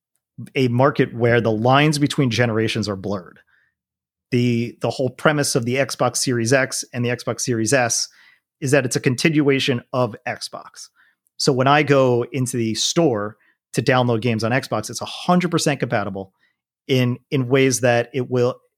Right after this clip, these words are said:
a hundred percent backwards compatible with Xbox One titles. It's got a ton of backwards compatibility with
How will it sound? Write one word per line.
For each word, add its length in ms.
a 40
hundred 200
percent 180
backwards 240
compatible 640
with 100
Xbox 460
One 180
titles. 420
It's 240
got 280
a 160
ton 260
of 80
backwards 320
compatibility 600
with 260